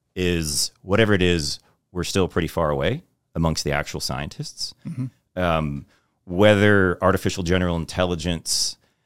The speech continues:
Speaker 1: um, requires agency, whether it requires consciousness,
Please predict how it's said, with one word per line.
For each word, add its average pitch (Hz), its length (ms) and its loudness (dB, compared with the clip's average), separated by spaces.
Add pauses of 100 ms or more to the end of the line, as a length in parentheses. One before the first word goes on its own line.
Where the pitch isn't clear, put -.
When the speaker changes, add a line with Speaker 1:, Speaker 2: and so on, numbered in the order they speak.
(240)
Speaker 1:
um, 78 460 -4
requires 82 680 0
agency, 92 680 -4
whether 78 280 -6
it - 80 -10
requires 82 600 -4
consciousness, 92 880 -6